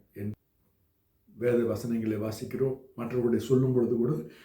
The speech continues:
"கர்த்தர் நல்லவர் என்பதை ருசித்து பாருங்கள்" என்று சொல்லுகிறோம். நாம்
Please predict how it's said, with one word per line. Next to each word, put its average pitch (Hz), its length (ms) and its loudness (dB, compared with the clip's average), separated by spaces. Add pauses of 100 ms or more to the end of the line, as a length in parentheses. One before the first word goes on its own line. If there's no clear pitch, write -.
(180)
"கர்த்தர் 117 360 -2
நல்லவர் 120 360 2
என்பதை 110 320 -2
ருசித்து 110 380 -2
பாருங்கள்" 110 420 -4
என்று 110 220 -4
சொல்லுகிறோம். 98 480 -12
நாம் 98 200 -18